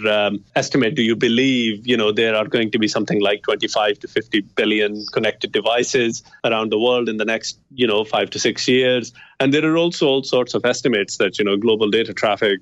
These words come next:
for example, will reach an excess of, uh, two hundred seventy exabytes a,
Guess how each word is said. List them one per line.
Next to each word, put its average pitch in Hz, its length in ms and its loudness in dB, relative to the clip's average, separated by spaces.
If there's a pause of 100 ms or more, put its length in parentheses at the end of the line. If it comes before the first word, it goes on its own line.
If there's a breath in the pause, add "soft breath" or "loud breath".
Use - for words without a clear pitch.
(160)
for - 80 0
example, 98 520 0
will 98 360 0 (220)
reach 113 220 0
an 104 100 0
excess 104 400 -2
of, 95 140 0 (180)
uh, 107 280 2
two 113 100 0
hundred 101 320 0
seventy 98 400 0
exabytes 101 560 -2
a, 101 180 0